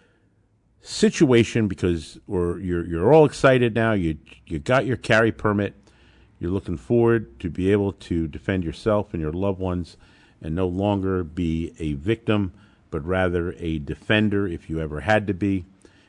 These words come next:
And you're no longer denied the most effective means to defend yourself and your loved ones. But what are the parameters that you need to know? Well, starting right away with the permit itself, permits themselves are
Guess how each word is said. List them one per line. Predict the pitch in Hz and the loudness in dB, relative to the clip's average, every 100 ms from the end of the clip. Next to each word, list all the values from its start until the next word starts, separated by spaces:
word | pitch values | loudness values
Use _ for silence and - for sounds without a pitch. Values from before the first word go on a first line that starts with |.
| _ - | _ -12
And | 80 | -8
you're | 80 | -4
no | 98 | -2
longer | 101 101 92 | 0 -2 -2
denied | 87 85 87 92 90 82 | -4 -4 -2 0 -2 -2
the | |
most | 82 85 - | -4 -4 -6
effective | 82 - 82 - 69 92 | -12 -8 -8 -8 -10 -4
means | 95 95 90 - - _ _ _ - _ _ - | -2 -2 -6 -16 -20 _ _ _ -20 _ _ -14
to | 78 | -14
defend | 73 104 98 | -8 -4 -2
yourself | 95 87 98 92 90 | -4 -6 -4 -4 -4
and | |
your | 90 | -8
loved | 85 85 82 85 | -6 -6 -6 -8
ones. | 80 80 - - - _ _ | -8 -8 -12 -20 -20 _ _
But | 92 | -6
what | 110 180 - | 0 0 0
are | 131 123 120 104 - - - - - | 4 6 6 2 -8 -20 -20 -20 -20
the | - | -20
parameters | - 104 104 104 101 98 92 - - _ | -8 0 2 2 0 -2 -4 -8 -20 _
that | 82 | -12
you | 82 92 | -4 -4
need | 90 87 - _ _ - | -2 -6 -8 _ _ -12
to | 82 | -6
know? | 78 69 - _ _ _ - - - | -6 -6 -10 _ _ _ -20 -20 -2
Well, | 107 123 - _ | 2 2 -2 _
starting | - - 143 143 139 - | -6 2 4 4 -4 -4
right | 117 117 | 0 2
away | 113 113 | 2 2
with | 101 | 0
the | 90 | -6
permit | - 113 104 87 | -2 0 0 -2
itself, | - - 117 101 _ | -6 0 0 -2 _
permits | - 110 104 - | -6 -4 -4 -6
themselves | 85 - 104 95 90 - - | -12 -4 -2 -2 -4 -10 -4
are | 82 80 | -2 -2